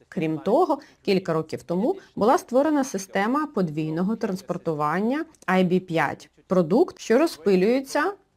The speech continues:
і забезпечує високу біодоступність вітамінів К два та Д три у слизовій оболонці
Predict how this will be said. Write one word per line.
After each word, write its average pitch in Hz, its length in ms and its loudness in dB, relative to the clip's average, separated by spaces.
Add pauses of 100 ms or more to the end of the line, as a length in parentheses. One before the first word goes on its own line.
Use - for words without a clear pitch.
і 302 140 2
забезпечує 208 680 0
високу 190 360 -2
біодоступність 175 760 -2
вітамінів 190 640 0
К 170 380 2 (160)
два 175 400 0
та 202 200 -2
Д 165 220 0
три 185 340 -2
у - 100 -6
слизовій 175 540 -2
оболонці 175 640 0